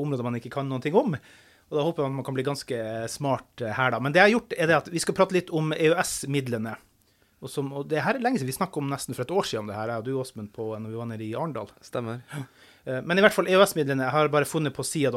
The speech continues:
Speaker 1: deres, eh, Ranveig. Det er, E U S-midlene gir norske bedrifter, forskningsinstitutter og offentlige aktører muligheten til å gjennomføre prosjekter i samarbeid med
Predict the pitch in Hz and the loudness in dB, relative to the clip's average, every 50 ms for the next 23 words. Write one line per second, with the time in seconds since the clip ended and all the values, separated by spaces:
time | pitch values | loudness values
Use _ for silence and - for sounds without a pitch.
0 | 117 - - - 117 110 104 - - - 110 110 110 113 110 113 117 123 123 120 | -2 -6 -6 -8 -6 -6 -6 -8 -6 -6 -4 -4 -4 -4 -4 -4 -2 -2 -2 -4
1 | 113 110 113 123 - 139 135 131 120 - - - _ _ _ - 143 156 170 180 | -4 -4 -6 -6 -4 -2 -2 -2 -2 -4 -8 -16 _ _ _ 0 2 4 4 4
2 | - - 185 151 147 147 147 143 139 139 151 170 175 151 101 - _ _ _ _ | 2 0 -2 0 0 0 0 0 0 0 0 2 2 0 0 -2 _ _ _ _
3 | - - 160 190 202 - - - - 156 147 143 151 160 151 - - 139 131 131 | -8 -4 0 0 0 0 -2 -2 -2 0 0 2 0 0 -2 -2 -2 0 0 0
4 | 131 - _ _ _ _ - - - 185 175 - - 175 156 - 165 139 - 147 | -2 -6 _ _ _ _ -14 -8 -6 -6 -6 -4 -6 -8 -6 -6 -6 -6 -6 -8
5 | 143 - 160 151 151 - 170 175 175 160 - _ _ _ _ _ _ _ _ _ | -8 -4 -4 -4 -2 0 0 0 0 -2 -6 _ _ _ _ _ _ _ _ _
6 | - 143 139 - - 165 - - 165 131 139 139 127 - - - 160 170 185 180 | -4 -4 -2 0 0 -2 0 -2 -2 -2 -2 -4 -4 -4 -2 0 0 2 2 2
7 | 160 151 143 147 151 151 147 143 - 147 143 - - 127 123 123 131 135 139 127 | 0 0 -2 0 2 2 2 0 -2 -6 -6 -4 -2 -2 0 2 2 0 0 -2
8 | 117 - 117 107 - 110 - - 180 175 - - - 135 131 - - 147 139 127 | -4 -6 -6 -8 -8 -6 -2 -2 -2 -2 -4 -6 -6 -6 -4 -4 -4 -4 -2 -2
9 | 127 160 185 185 - 123 123 120 120 120 123 | 0 0 0 0 -2 -6 -6 -4 -4 -4 -6